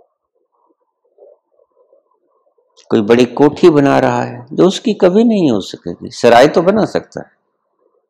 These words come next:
निवास नहीं बना सकता। सराय को सराय की तरह बना लो,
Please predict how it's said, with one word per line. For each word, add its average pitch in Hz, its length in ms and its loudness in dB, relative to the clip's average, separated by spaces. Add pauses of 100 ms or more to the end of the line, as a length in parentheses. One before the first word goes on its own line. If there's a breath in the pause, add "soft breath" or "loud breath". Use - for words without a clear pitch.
(1040)
निवास 135 460 4
नहीं 180 220 2
बना 90 240 -4
सकता। - 360 -20 (2750)
सराय 113 540 2
को 214 280 2
सराय 123 380 2
की 214 160 -4
तरह 220 240 2
बना 214 260 4
लो, 208 160 4